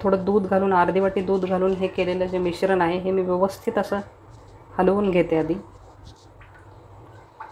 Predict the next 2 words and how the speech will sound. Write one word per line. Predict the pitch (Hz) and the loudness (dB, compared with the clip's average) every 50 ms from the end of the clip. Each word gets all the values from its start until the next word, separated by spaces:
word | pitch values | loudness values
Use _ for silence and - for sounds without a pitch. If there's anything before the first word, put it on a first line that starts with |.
| - - - - - - - - - - - - - - - - - - - - - - - - - - - - - - - - - - | -20 -20 -20 -20 -20 -20 -20 -20 -20 -20 -20 -20 -20 -20 -20 -20 -20 -20 -20 -20 -20 -20 -20 -20 -20 -20 -20 -20 -20 -20 -20 -18 -8 -4
आणि | 190 196 196 185 | 0 0 2 4
याच्यामध्ये | 185 185 185 - - 240 240 233 208 170 170 185 208 220 | 4 4 4 4 2 2 2 2 0 0 -2 -2 -4 -6